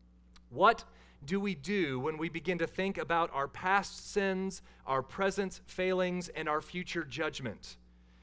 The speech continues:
and realize that we need something to give us inward rest and peace? All of that is to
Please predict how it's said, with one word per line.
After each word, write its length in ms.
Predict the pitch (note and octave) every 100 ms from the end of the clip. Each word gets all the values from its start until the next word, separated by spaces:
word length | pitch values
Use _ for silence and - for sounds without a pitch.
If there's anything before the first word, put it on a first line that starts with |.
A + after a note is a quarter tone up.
| - -
and 160 | C#3 C#3
realize 640 | E3+ F#3 E3+ C#3+ C#3 -
that 180 | D3+ C3
we 160 | D3
need 480 | D3 E3+ G3 G#3 F3 - -
something 840 | - - G#3 A3 - C#3 G2+ G#2+ B2+ - - -
to 160 | - E3+
give 280 | C3+ G3 F#3
us 380 | D#3+ D#3+ - - - - -
inward 420 | E3+ F#3+ F#3+ G3
rest 580 | D3+ F3 F#3+ - - - - - -
and 180 | D#3
peace? 720 | D3+ - F3 A#2 F2+ - - - - - - - - - - - - - - - - - - - - - - - - - - - - - - - - - - - - - - - - - - - -
All 280 | C#3+ G#3 A3+
of 120 | G#3+
that 320 | F3+ E3 C3
is 160 | C3+ -
to 280 | D3+ B2+